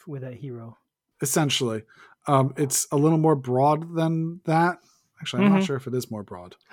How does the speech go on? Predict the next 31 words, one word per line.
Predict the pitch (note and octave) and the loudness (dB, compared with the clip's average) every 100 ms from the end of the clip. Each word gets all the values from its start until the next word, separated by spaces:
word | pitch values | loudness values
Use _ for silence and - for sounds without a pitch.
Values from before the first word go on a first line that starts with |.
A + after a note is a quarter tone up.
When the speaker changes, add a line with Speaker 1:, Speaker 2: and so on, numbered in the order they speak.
| - | -2
Speaker 1:
<laughs> | A3 - | 0 0
Speaker 2:
Yeah, | A3+ B3 C3 - | 2 2 0 -4
it's, | F#3 - - - | -4 -2 -4 -4
it's | E3 | -4
pretty | - A3 | 4 6
much | E3+ D3+ - | 6 4 2
like | B2 | -2
that. | B2+ C#3+ | -2 -4
You | C#3+ | -4
pick | D#3+ D#3 | -4 -4
a | |
castle | E3+ D3 C#3 C#3+ C#3+ | -2 -2 -2 -4 -6
and | C#3 | -4
it | |
tells | C#3+ C3 | -2 -2
you | C3 | -2
which | C3+ - | -2 -2
colors | C3+ B2+ B2 | 0 0 -2
you | |
can | A#2+ C3 | -4 -4
have. | A#2 - _ _ _ C3 | -6 -8 _ _ _ -14
It's, | B2 - - _ _ _ - | -10 -12 -14 _ _ _ -8
yeah, | D#3 B2+ _ _ - | -6 -6 _ _ -12
that, | C#3 | -8
that's | C3+ C3 | -6 -4
a, | B2 A#2 - | -6 -6 -8
that's | D3 | -8
a | F3 | -6
good | B2 G2+ | -6 -8
way | G2 | -10
of | F#2+ | -10